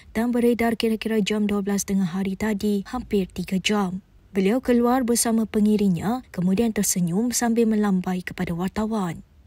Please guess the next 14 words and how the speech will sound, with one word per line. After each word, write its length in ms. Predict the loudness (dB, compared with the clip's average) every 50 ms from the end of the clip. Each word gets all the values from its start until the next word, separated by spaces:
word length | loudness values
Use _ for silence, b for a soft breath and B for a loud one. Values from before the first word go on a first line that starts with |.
| -16 -2
Anggota 360 | 0 2 4 4 4 2 0
Parlimen 440 | 0 2 2 2 2 2 0 -2 -2
Pago 320 | 0 -2 -2 0 0 0 0
yang 240 | 0 0 0 -2
juga 240 | -2 -2 -4 -4 -4
Presiden 480 | -4 -2 -2 -2 0 0 0 0 0 0 0
Bersatu 400 | 0 0 0 -2 -2 -4 -4 -4
itu 400 | -6 -4 -4 -2 -2 0 -2 -2
tidak 280 | -4 -6 -4 -4 -4 -2
memberikan 680 | -2 0 0 0 0 -2 -4 -4 -4 -4 -2 0 0 0
sebarang 440 | -2 -4 -4 -6 -4 -2 -2 -2
kenyataan 640 | -2 -2 -2 -2 -2 -2 -4 -6 -6 -4 -2 -2 -4
kepada 360 | -4 -6 -8 -6 -4 -4 -2 -2
media. 560 | -2 -2 -2 -4 -4 -4 -4 -4 -4 -6 -10